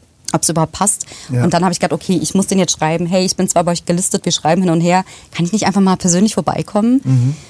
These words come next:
Speaker 1: Aber ohne, dass es so rüberkommt, so, „Äh, ich kratz mal an der Tür.“
Speaker 2: Ja, ja.
Speaker 1: Ähm, weil ich auch einfach mal den Menschen sehen möchte, jetzt auch hier dich, ne? Ich kenn dich über die Bildschirme und jetzt ist einfach mal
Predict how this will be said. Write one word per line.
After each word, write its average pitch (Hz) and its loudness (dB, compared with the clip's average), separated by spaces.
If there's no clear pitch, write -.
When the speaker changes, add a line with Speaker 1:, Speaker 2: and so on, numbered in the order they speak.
Speaker 1:
Aber 175 2
ohne, 196 4
dass 185 2
es 190 2
so 185 2
rüberkommt, 196 0
so, 190 0
„Äh, 240 -2
ich 254 -4
kratz - -2
mal 254 0
an 233 -2
der 220 -4
Tür.“ 247 0
Speaker 2:
Ja, 190 4
ja. 147 -4
Speaker 1:
Ähm, 196 2
weil 208 2
ich 208 0
auch - 0
einfach 220 0
mal 214 4
den 190 2
Menschen 269 4
sehen 165 2
möchte, 165 0
jetzt - -2
auch 180 0
hier 190 0
dich, 226 0
ne? 190 2
Ich 208 0
kenn 208 2
dich 196 0
über 190 2
die 170 2
Bildschirme 233 4
und 185 2
jetzt 202 2
ist 214 2
einfach 226 2
mal 208 4